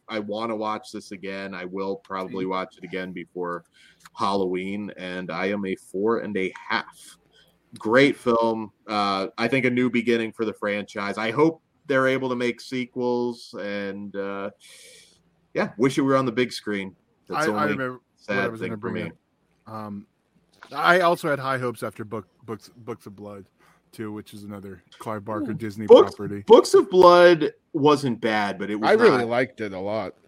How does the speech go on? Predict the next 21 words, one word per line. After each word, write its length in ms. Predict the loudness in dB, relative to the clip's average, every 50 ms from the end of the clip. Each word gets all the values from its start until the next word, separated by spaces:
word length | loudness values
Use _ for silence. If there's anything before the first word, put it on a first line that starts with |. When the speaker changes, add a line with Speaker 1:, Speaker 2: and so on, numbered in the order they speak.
| _ _ _ _
Speaker 2:
So 180 | _ -10 -8 -6
did 160 | -4 -4 -4
I. 220 | -4 -4 -6 -8 -10 _ _ -20 -20 -18 -14 -14 -14 -14 _ _ _ _ _ _ _
Speaker 1:
Those 320 | 0 4 6 6 6 4 4
books 420 | 6 6 6 6 6 0 -10 -12 -6
are, 400 | -2 0 0 0 0 -2 -6 -10 -12 -10
I 80 | -6
mean, 280 | -4 -4 -4 -6 -8 -12 _ _ _ _
that's 300 | -4 -2 -2 -2 -4 -6
a 40 | -12
game 380 | -10 -10 -8 -6 -6 -6 -6 -8
changer. 720 | -8 -6 -6 -4 -4 -4 -6 -4 -2 -2 -2 -2 -4 -6 _ _ _ _ _ _ _ _ -20
Uh, 220 | -20 -16 -16 -16 -12 -6
Books 240 | -4 -4 -4 -4 -6
of 100 | -14 -10 -6
Blood, 320 | -4 -2 -2 -2 -2 -2
all 160 | -4 -4 -4 -4
those 200 | -4 -6 -6 -8
stories 400 | -8 -6 -4 -4 -4 -4 -6 -8
were 80 | -12
just 180 | -14 -16 -18